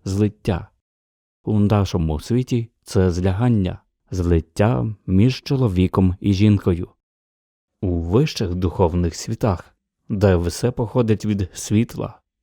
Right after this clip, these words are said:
хохма проникає від вищого до нижчого. Взаємодія здійснюється через те, як нижній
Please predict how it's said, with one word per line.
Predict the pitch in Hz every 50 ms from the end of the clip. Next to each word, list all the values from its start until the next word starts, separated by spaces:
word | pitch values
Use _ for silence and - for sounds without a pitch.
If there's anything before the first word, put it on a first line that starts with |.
| _ _
хохма | _ - - 160 160 - - 107 95 95 98 120
проникає | 143 - 123 107 101 92 85 - 95 87 90 90 87 85
від | 90 87 87 90
вищого | 87 101 113 123 120 - - - 104 104 101 101 - _ _ _ _
до | - 95 92 92 85 80
нижчого. | 87 92 101 107 95 - - - - - - - - _ _ _ _ _ _ _ _ _ _ _ _ _ _ _ _ _ _
Взаємодія | - 98 92 87 98 90 87 87 87 85 85 87 82 98 110 120 117 104 - 92 - _ _ _
здійснюється | 104 90 85 87 98 131 135 127 - 131 120 113 113 104 - - - 107 107 107
через | - - - 120 113 104 95 87 80 -
те, | - _ - 120 123 113 95 - - _ _ _ _ -
як | 101 82 90 87 80 - -
нижній | 95 98 110 135 131 120 104 120 117 113 110 -